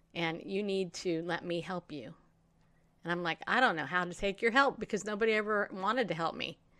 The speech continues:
I had to do everything on my own. So how am I supposed to accept help from you? 'Cause I don't, you know, that's a scary thing."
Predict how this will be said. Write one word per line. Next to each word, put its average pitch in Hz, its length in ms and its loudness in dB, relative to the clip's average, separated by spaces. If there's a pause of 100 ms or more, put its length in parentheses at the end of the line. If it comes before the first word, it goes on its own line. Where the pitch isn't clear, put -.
(400)
I 196 60 6
had 247 100 8
to 240 80 6
do 190 140 6
everything 214 340 6
on 214 100 2
my 214 180 4
own. 233 140 4
So - 160 -2
how 202 280 6
am 240 100 2
I 202 120 2
supposed - 420 -2
to 202 60 0
accept 190 440 -2
help 277 260 0
from 175 220 -6
you? 165 140 -2
'Cause - 240 -12
I - 180 -10
don't, - 160 -10 (160)
you 196 80 -4
know, 180 300 -4
that's 190 200 2
a - 40 -6
scary 208 400 2
thing." 233 320 -4